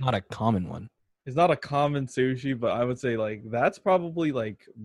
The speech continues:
Speaker 2: reaching for it. I don't know what the weirdest thing is. I, I, I'm kinda, I'm, I'm really open to just trying new stuff if it's, like, prepared well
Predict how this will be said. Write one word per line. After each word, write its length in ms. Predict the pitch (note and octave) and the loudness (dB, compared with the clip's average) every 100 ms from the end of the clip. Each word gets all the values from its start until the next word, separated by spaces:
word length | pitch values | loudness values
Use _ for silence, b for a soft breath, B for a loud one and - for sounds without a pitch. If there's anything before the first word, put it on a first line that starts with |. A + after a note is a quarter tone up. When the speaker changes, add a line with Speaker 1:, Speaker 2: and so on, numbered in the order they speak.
| G#2 | -12
Speaker 2:
reaching 680 | A2 A2 B2 - D#3+ E3+ E3 _ _ - | -8 -8 -8 -8 -6 -6 -8 _ _ -4
for 220 | E3+ F3 | 0 0
it. 160 | F3 - _ _ _ _ E3+ | 0 -6 _ _ _ _ 8
I 100 | A3+ | 10
don't 180 | C4 | 10
know 120 | A#3+ A#3+ | 6 6
what 240 | A3+ - | 6 4
the 80 | G3+ | 0
weirdest 600 | E3+ D#3+ G#3+ G3 G3 - | 2 2 2 2 -2 0
thing 220 | F#3+ F3+ | 0 0
is. 440 | C3+ G3+ - A#1+ - | 0 0 -2 -6 -12
I, 260 | B2+ C#3+ C#3+ - - _ _ _ _ _ _ _ _ _ _ _ _ _ | -2 0 0 -6 -20 _ _ _ _ _ _ _ _ _ _ _ _ _
I, 100 | A#2+ | -2
I'm 460 | C#3+ F#3 A3 C#3 C3+ _ | 2 2 0 -2 -6 _
kinda, 440 | - G3 A#3+ C#3 - | -2 2 4 4 2
I'm, 180 | C3+ D3+ | -4 -2
I'm 160 | D#3 D#3+ | 2 6
really 220 | A3 F#3+ B2+ | 6 6 2
open 420 | B2 D#3+ F3+ G3+ | -2 0 0 0
to 120 | - | -4
just 180 | B2+ - | -6 -6
trying 340 | - A2 A#2+ G2+ | -6 -6 -4 -6
new 160 | G2+ | -8
stuff 400 | - - C3 F#3+ - - | -10 -4 -2 -2 -6 -8
if 280 | B2+ A2+ - _ _ _ _ - | -4 -4 -8 _ _ _ _ -12
it's, 240 | A2 - | -12 -6
like, 160 | A2+ G2 - | -6 -6 -10
prepared 440 | G#2 C3+ A2+ A#2+ | -12 -6 -4 -2
well 380 | C3 D3+ F#3 | 0 0 -2